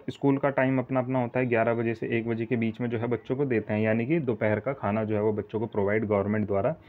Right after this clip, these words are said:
करवाया जाता है। पर यहाँ पर तमिलनाडु government ने क्या किया है, उनको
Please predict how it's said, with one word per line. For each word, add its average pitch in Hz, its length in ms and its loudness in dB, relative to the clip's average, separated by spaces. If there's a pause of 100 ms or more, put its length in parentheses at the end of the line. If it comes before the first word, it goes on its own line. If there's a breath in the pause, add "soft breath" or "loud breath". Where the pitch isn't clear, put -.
(300 loud breath)
करवाया 127 260 2
जाता 98 280 0
है। 98 160 -6 (320 loud breath)
पर 123 100 2
यहाँ 123 160 2
पर 143 160 -2 (220)
तमिलनाडु 131 500 4
government 120 440 2
ने 127 120 -2
क्या 117 220 -2
किया 107 240 0
है, 110 220 0 (800)
उनको 131 460 2